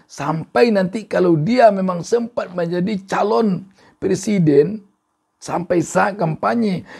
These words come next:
kalau bisa dia mempertahankan menjadi calon tanpa sembako,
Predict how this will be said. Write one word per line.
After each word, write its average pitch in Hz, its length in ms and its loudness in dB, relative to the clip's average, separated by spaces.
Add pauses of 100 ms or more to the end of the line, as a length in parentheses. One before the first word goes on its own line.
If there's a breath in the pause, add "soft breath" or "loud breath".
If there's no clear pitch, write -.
(100)
kalau 208 240 6
bisa 226 720 2
dia 208 240 4
mempertahankan 190 1400 -4 (1120)
menjadi 156 720 4
calon 151 560 -2 (560)
tanpa 190 560 2
sembako, 175 800 0